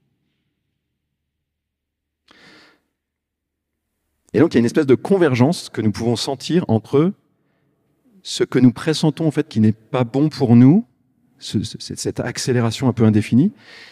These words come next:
c'est pas bon pour nous humainement, et nous voyons aussi, en fait, que c'est pas bon pour la Terre. Enfin, la Terre, elle s'en sortira. Il y a beaucoup de créatures qui vont pas s'en sortir, c'est la perte de la biodiversité. Mais la perte de la biodiversité, les, il y a un moment où ça va être nous aussi, vous voyez.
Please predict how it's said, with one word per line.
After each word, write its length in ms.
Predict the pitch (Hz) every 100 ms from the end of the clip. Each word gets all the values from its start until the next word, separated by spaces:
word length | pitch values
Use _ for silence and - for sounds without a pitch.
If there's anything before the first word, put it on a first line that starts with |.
| _ -
c'est 140 | -
pas 120 | - 143
bon 140 | 175
pour 220 | - 123
nous 160 | 127 139
humainement, 460 | 135 127 120 185 269
et 80 | 113
nous 100 | 117
voyons 260 | 123 139 143
aussi, 280 | 127 -
en 60 | 196
fait, 180 | 170 -
que 120 | 131
c'est 160 | 123 107
pas 160 | 135
bon 240 | 127 151 147
pour 160 | 127
la 80 | 127
Terre. 340 | - 135 87 - _ _ _ _ _ _ _ _ _ _ _ _ _ _ _ _ _ _ _ _ _ _ _ _ _ _
Enfin, 120 | -
la 100 | 95
Terre, 180 | 92 127
elle 100 | 101
s'en 140 | 92
sortira. 560 | 90 95 - 120 131 98 - _ _ _ _ _ _ _ -
Il 60 | 113
y 20 |
a 40 |
beaucoup 200 | 92 110
de 40 | 104
créatures 320 | 98 98 117
qui 120 | 101
vont 100 | 90
pas 100 | 95
s'en 160 | - 98
sortir, 400 | - - 135 104
c'est 120 | 90
la 100 | 95
perte 240 | - 104
de 80 | 101
la 80 | 95
biodiversité. 640 | 95 98 98 107 - 131 - - - - - _ _
Mais 80 | -
la 60 | 92
perte 140 | 113
de 60 | 113
la 60 |
biodiversité, 720 | 104 113 120 101 107 - - 151
les, 260 | 104 98
il 60 | 98
y 40 |
a 60 | 98
un 40 |
moment 140 | 107 135
où 40 |
ça 80 | 104
va 80 | 98
être 140 | -
nous 200 | 147 160
aussi, 300 | 113 92 -
vous 160 | - -
voyez. 180 | 95